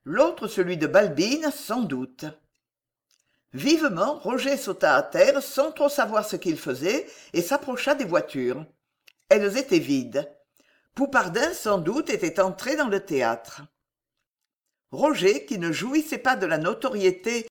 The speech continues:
et des faveurs acquises dans les théâtres par Poupardin, n'essaya même pas de franchir le seuil de l'entrée. D'ailleurs, il n'était pas dans son plan d'aller chercher Raphaël jusque sur la scène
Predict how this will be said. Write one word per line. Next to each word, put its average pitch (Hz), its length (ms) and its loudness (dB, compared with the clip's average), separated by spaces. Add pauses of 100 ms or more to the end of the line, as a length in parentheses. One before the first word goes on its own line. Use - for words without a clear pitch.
et 170 120 4
des 170 120 4
faveurs 262 460 2
acquises 202 460 0
dans 151 140 2
les 147 160 0
théâtres 226 460 -2
par - 260 -6
Poupardin, 190 680 -4 (680)
n'essaya 220 480 2
même 220 280 -2
pas 294 220 0
de 269 100 -6
franchir 208 460 -4
le 151 100 0
seuil 233 280 -4
de 220 100 0
l'entrée. 143 680 -6 (440)
D'ailleurs, 202 420 6 (260)
il 202 120 0
n'était 190 240 4
pas 277 160 0
dans 285 180 2
son 190 220 -6
plan 202 220 -2
d'aller 190 260 2
chercher 202 320 -6
Raphaël 175 680 0
jusque 277 360 -4
sur 196 180 -6
la 151 100 2
scène 254 500 0